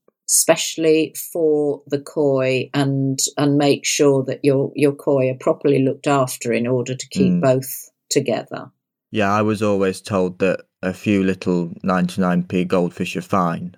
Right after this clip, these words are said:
Speaker 2: and whenever I have had a container pond, I've had to have two of those just to eat the mosquitoes.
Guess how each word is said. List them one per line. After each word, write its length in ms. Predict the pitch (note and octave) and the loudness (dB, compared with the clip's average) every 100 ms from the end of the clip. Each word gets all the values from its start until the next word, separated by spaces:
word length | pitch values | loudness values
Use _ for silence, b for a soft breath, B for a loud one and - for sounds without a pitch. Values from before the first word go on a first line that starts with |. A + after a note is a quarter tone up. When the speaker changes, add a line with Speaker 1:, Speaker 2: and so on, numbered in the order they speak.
| - | -6
Speaker 2:
and 200 | F#2 F#2 | -2 2
whenever 300 | G2 F#2 F#2+ | 2 0 0
I 200 | G2 F#2+ | 0 0
have 200 | F2+ - - | -2 -6 -14
had 240 | G#2 G#2 F2 | -4 -2 -2
a 60 | |
container 520 | F2 G2 - F#2+ F2 F#2 | -4 -4 -4 -2 -4 -4
pond, 400 | G2+ E2+ - - _ _ _ _ - | -4 -4 -8 -14 _ _ _ _ -14
I've 160 | G2 G#2 | -10 -2
had 240 | G2+ F#2 | -2 -2
to 80 | G#2 | -4
have 220 | F2+ - _ _ _ - | -4 -6 _ _ _ -10
two 300 | - G#2 F#2+ | -2 0 0
of 120 | E2+ | -2
those 340 | F2 E2 E2+ - | -4 -4 -6 -8
just 300 | F#2+ - - | -8 -8 -8
to 120 | - | -2
eat 160 | F#2 F2 | -2 -2
the 60 | |
mosquitoes. 1040 | F2 F2 - F#2+ F2+ - - F2 - - | -4 -6 -4 -2 -2 -4 -6 -6 -6 -16